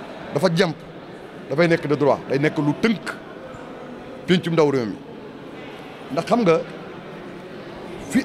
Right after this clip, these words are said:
askan wi yëpp falee téeméer ak juróom benn fukk ak nangami député, askan woowu moo fal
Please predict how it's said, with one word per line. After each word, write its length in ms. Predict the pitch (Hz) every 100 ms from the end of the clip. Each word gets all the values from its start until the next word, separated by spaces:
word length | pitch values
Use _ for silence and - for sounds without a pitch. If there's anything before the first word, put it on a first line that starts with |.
| -
askan 320 | 214 - 196
wi 80 | 170
yëpp 120 | 247
falee 240 | - 190 165 -
téeméer 440 | 233 240 220 214 214
ak 140 | 180 147
juróom 180 | 202 180
benn 160 | 180
fukk 140 | 151 165
ak 80 | 160
nangami 320 | 175 170 160
député, 280 | 151 - 95 - - - - - - - -
askan 320 | 160 - 143
woowu 200 | 143 190
moo 180 | 190 156
fal 200 | 139 147